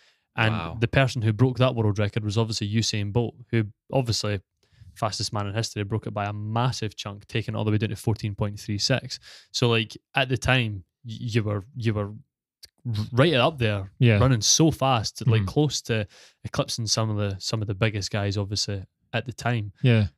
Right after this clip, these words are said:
Speaker 1: running up to near world record pace in, in an event like that. Looking back, that must be like, wow.
Speaker 3: Yeah, well, I mean, the funny thing is, my son,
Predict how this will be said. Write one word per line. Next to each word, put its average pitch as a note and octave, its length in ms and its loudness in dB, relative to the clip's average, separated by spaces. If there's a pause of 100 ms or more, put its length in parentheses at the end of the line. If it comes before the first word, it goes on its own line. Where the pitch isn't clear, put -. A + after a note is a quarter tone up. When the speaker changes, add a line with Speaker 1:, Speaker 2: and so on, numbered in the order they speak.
Speaker 1:
running A#2 260 2
up A#2 160 -2
to A2+ 100 -4
near A2 240 0
world G#2 340 -2
record A2+ 340 -4
pace A2+ 300 -2 (100)
in, A2 160 -2
in G2+ 340 -4
an G#2+ 120 0
event G#2+ 360 0
like G#2 240 -10 (200)
that. - 100 -8 (220)
Looking B2+ 320 2
back, A#2 240 2
that B2+ 140 0
must C3+ 220 -2
be G#2 120 -2
like, G2+ 280 -6 (520)
wow. A#2+ 120 -2
Speaker 3:
Yeah, D3 300 6
well, B2+ 140 4
I C3+ 40 2
mean, C#3 220 2 (400)
the C#3 80 -2
funny G3+ 200 0
thing C#3 180 2
is, D#3+ 180 2
my A#2+ 120 4
son, C3+ 440 2